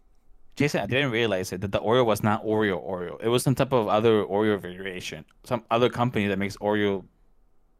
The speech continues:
And I was like, it did not taste the same. It was, the ice cream was good. But the coo-, the, the actual Oreo, the actual cookie stuff that they put in there, it was, it didn't taste good as, uh, Oreo.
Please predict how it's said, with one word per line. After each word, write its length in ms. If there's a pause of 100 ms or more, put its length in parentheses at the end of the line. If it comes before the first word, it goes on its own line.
(120)
And 160
I 40
was 120
like, 220 (320)
it 100
did 100
not 140
taste 240
the 80
same. 220
It 60
was, 120
the 180
ice 200
cream 100
was 140
good. 340 (840)
But 100
the 80
coo-, 380
the, 340
the 100
actual 360
Oreo, 440
the 120
actual 400 (540)
cookie 300
stuff 300
that 60
they 100
put 160
in 100
there, 140 (320)
it 100
was, 220
it 140
didn't 220
taste 280
good 200
as, 260
uh, 340
Oreo. 340